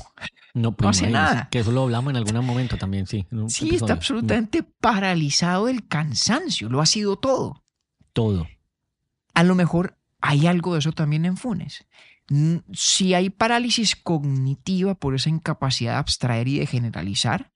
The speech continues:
Speaker 2: de golpe la parálisis volitiva, práctica, em,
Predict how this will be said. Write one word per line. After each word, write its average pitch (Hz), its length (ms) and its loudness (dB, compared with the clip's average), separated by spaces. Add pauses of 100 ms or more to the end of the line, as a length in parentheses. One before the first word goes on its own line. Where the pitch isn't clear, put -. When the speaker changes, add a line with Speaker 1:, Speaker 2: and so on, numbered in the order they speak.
(340)
Speaker 2:
de 139 180 2
golpe 143 340 2
la 185 140 0
parálisis 139 640 -2
volitiva, 139 880 0
práctica, 170 720 -4 (760)
em, 113 480 0